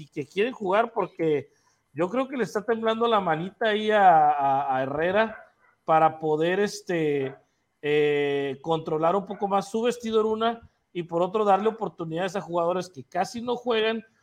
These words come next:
y que tienen la calidad, eh, eh, para brillar, ¿no? Entonces,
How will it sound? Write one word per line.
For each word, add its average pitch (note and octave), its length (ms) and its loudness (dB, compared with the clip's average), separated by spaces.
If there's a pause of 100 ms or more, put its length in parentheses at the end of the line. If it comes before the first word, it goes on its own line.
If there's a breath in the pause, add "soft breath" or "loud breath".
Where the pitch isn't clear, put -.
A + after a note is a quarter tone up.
(180)
y E3+ 120 -12
que E3+ 160 -4
tienen G3 380 -2
la G3+ 240 6
calidad, G3+ 680 2 (540)
eh, D3+ 480 4
eh, D3 340 0
para C#3+ 240 4
brillar, C3+ 520 4
¿no? F3 200 0
Entonces, F3+ 560 -6